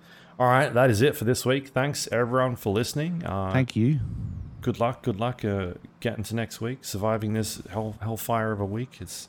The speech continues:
Speaker 2: Yep.
Speaker 1: it's been a
Speaker 2: Shithole,
Speaker 1: fucking
Speaker 2: shithole week.
Speaker 1: Yeah, I just saw the covid numbers for today. It's, yeah, it's a dumpster fire. Uh,
Speaker 2: Yep.
Speaker 1: seventeen hundred.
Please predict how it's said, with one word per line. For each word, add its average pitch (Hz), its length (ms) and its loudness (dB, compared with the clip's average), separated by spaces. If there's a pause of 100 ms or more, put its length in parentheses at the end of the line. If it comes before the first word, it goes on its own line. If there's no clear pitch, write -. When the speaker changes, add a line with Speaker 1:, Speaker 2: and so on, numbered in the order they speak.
Speaker 2:
Yep. 120 180 4 (560)
Speaker 1:
it's - 140 -10
been 110 80 0
a 107 100 2
Speaker 2:
Shithole, 110 200 6
Speaker 1:
fucking 101 460 6
Speaker 2:
shithole 95 580 4
week. 67 300 2 (520)
Speaker 1:
Yeah, 110 200 -2
I 98 100 2
just 98 180 -2
saw 107 120 2
the 98 100 0
covid 110 340 2
numbers 110 280 0
for - 80 -12
today. 117 320 -2
It's, 98 280 -4
yeah, 104 220 -4 (120)
it's - 240 -10
a - 40 -8
dumpster 92 360 -6
fire. 71 300 -8 (320)
Uh, 78 160 -8
Speaker 2:
Yep. 170 160 2 (260)
Speaker 1:
seventeen 104 540 -2
hundred. 82 320 -2